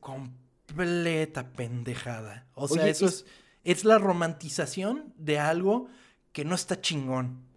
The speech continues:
Speaker 2: Oye, no, no sé si estoy, es, voy a decir una pendejada, pero este no fue el cabrón que, bueno, no sé si tampoco lo vas a platicar al rato. No, ¿este no fue el cabrón que corrieron de,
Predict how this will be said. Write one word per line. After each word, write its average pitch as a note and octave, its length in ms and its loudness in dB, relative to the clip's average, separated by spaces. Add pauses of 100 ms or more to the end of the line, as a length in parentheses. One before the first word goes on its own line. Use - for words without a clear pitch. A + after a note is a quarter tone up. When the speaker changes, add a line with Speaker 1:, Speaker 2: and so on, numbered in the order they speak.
(120)
Speaker 2:
Oye, F#3 200 4
no, F#3+ 180 2
no F#3+ 140 4
sé C4+ 120 -2
si C4 120 -4
estoy, A#3+ 580 -4
es, D#3 180 -8
voy E3 140 0
a G#3+ 60 6
decir E3+ 240 4
una F#3+ 120 4
pendejada, D3 560 4
pero C#3+ 160 4
este F#3 200 2
no A3+ 80 6
fue A3+ 100 6
el A3 80 2
cabrón G#3 240 6
que, G#3+ 120 0
bueno, D#3+ 300 8
no D#3+ 60 8
sé D3+ 60 0
si E3+ 60 -8
tampoco C#3 360 0
lo C#3+ 60 2
vas C3+ 100 0
a C#3+ 60 0
platicar B2+ 300 -4
al C#3 60 -2
rato. D#3+ 200 -6 (160)
No, D3+ 100 6
¿este - 220 2
no A3+ 100 8
fue A#3 100 8
el A3+ 60 6
cabrón G3+ 240 8
que A3 120 0
corrieron E3+ 520 4
de, A#2+ 720 0